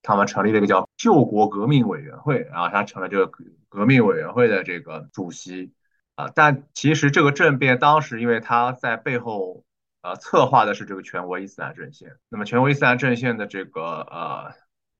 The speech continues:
首领叫哈桑图拉比。那么当时他们政变的时候，哈桑图拉比认为说，“我就是授意你们政变，那你们政变以后，过个几年，等局势稳定了，你是要把这个权力还给我的。”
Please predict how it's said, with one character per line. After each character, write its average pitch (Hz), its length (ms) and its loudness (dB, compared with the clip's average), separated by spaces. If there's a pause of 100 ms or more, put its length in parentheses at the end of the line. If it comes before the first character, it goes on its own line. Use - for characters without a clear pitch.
首 107 260 -4
领 110 140 0
叫 101 240 2
哈 117 220 2
桑 120 180 0
图 - 160 -18
拉 101 160 2
比。 - 260 -12
那 107 80 -20
么 113 60 -12
当 147 240 4
时 147 100 -6
他 139 200 -2
们 135 120 0
政 151 220 -2
变 156 140 -2
的 131 80 -2
时 120 140 -12
候， 104 360 -6
哈 143 160 0
桑 147 160 4
图 147 140 -4
拉 131 160 4
比 110 140 -2
认 104 200 -4
为 92 180 -4
说 104 380 -2
，“我 87 320 -8 (220)
就 107 100 -14
是 104 120 -14
授 151 300 4
意 123 100 4
你 104 100 -4
们 85 160 -8
政 123 240 -2
变， 98 320 -2
那 104 100 -4
你 98 140 -10
们 92 100 -8
政 147 180 2
变 120 200 2
以 98 40 -6
后， 110 360 0 (640)
过 135 120 0
个 110 120 2
几 98 160 -18
年， 85 240 -8
等 85 180 -8
局 101 160 -14
势 104 140 -12
稳 87 160 -6
定 90 100 -10
了， 82 100 -6
你 80 160 -14
是 113 140 -4
要 104 60 4
把 82 180 -2
这 98 80 -2
个 98 120 -2
权 - 340 -8
力 113 100 2
还 90 400 -4
给 117 140 4
我 78 180 -6
的。” - 140 -20